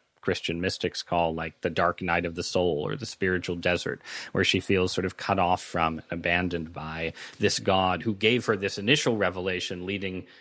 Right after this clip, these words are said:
to every other choice that she made in her life, right? So that's not physical suffering, that's spiritual suffering. But, like, that's, that's the norm for the people who are held up as icons in my faith tradition. And,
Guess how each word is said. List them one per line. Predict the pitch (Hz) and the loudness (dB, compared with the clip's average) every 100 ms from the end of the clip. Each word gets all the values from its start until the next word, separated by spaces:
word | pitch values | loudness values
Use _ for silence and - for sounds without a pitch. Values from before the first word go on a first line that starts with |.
| - - _ - | -20 -20 _ -6
to | 104 | -2
every | 90 90 90 | -2 -2 -4
other | 87 | -4
choice | 90 - 98 - - | -8 -6 -6 -6 -10
that | - | -10
she | - | -8
made | 95 95 92 | -6 -6 -8
in | - 92 | -10 -10
her | - | -10
life, | - - - - | -8 -8 -10 -8
right? | - 117 | -2 -2
So | - | 2
that's | 139 117 | 2 2
not | 95 82 | -2 2
physical | - 110 104 92 | 2 2 0 -4
suffering, | - 82 - 87 85 | -2 -4 -4 -6 -2
that's | 82 80 | -4 -2
spiritual | - - 156 147 - 90 | -4 2 4 4 0 -4
suffering. | - 73 - - - | -2 -4 -4 -8 -4
But, | 98 98 | -2 0
like, | 107 101 _ _ - | 0 -4 _ _ -4
that's, | 127 127 - - - _ - _ | 0 0 -2 -12 -14 _ -20 _
that's | 147 160 | 2 4
the | - | 4
norm | 104 107 117 90 - - - - - | 4 4 4 0 -8 -12 -16 -20 -14
for | - - 98 87 | -2 4 4 4
the | 87 | 2
people | - 104 101 | 2 2 2
who | 92 87 | 2 2
are | 87 | 2
held | 101 87 | 2 2
up | 85 82 - | 2 -2 -4
as | 87 82 | -4 -4
icons | - 92 - - - - - | -2 -2 0 -2 -2 -6 -4
in | 95 85 85 87 - - - - - | -2 -2 -4 -12 -18 -20 -20 -20 -6
my | - 104 87 | 2 2 2
faith | 85 - - - - - _ - | 0 0 -2 -2 -10 -14 _ -8
tradition. | - 95 131 - 92 98 | -2 4 4 4 2 0
And, | 87 127 120 | 4 4 4